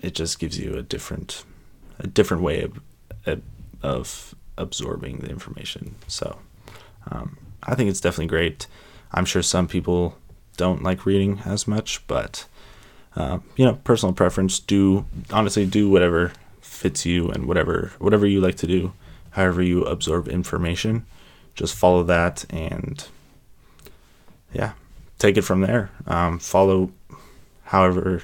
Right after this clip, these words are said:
you like to do stuff. So, you know, you have to please yourself at the end of the day. So, so I think that's it for today's podcast. Thank you very much for listening. Um,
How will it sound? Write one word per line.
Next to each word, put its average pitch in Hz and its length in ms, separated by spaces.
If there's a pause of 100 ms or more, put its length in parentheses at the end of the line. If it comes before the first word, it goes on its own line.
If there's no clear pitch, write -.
you 87 200
like 78 200
to 76 80
do 71 160
stuff. - 280
So, - 420 (840)
you 95 80
know, 90 200 (280)
you 101 100
have 95 120
to 87 80
please 92 280
yourself 87 600 (100)
at 87 140
the - 80
end 85 100
of 87 60
the 82 220
day. 85 100
So, - 440 (680)
so - 160
I 107 60
think 123 200
that's 98 200
it 98 220
for 90 260
today's 85 340
podcast. - 840 (260)
Thank 98 200
you - 40
very 92 180
much 85 200
for 87 140
listening. 110 600 (140)
Um, 80 480